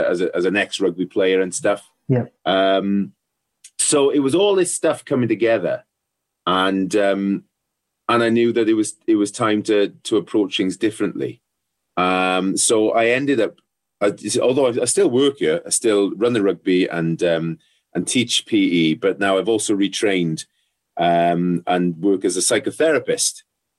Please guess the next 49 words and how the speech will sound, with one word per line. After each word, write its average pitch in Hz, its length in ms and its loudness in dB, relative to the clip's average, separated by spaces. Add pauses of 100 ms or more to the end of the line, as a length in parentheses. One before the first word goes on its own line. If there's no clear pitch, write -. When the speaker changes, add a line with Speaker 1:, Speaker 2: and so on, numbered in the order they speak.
(100)
Speaker 1:
Um, 82 360 0
so 110 160 0
that 120 180 0
took - 220 -2
the, 101 260 2
the 90 160 -6
best 92 160 -2
part 98 200 2
of, 85 340 -4
of 85 100 -16
three 101 220 -2
years 90 560 0 (220)
to 92 80 -4
do, 85 400 0
and 98 140 0
I've 98 120 -2
learned 123 200 0
some 101 160 -6
cracking 127 400 -2
stuff - 400 -6 (640)
along 101 300 2
the 98 100 0
way, 92 240 2
which 80 180 -4
is, 90 220 -4
which - 140 -4
is 92 120 -2 (380)
pretty 101 220 0
much 92 160 -2
what, 92 180 0
what 95 140 2
I 90 40 2
wanna 87 220 -2
share 92 280 0
with, 90 260 -2
um, 87 320 -2 (320)
with 90 80 -2
the 87 60 -2
guys 95 360 0
today. 87 420 -2 (220)
Speaker 2:
Okay. 156 220 2 (1500)
Do 135 80 4
you 135 80 4
wanna 135 160 6
jump 139 200 0
straight 143 220 2
into 131 220 0
them, 160 360 6
or? 120 300 4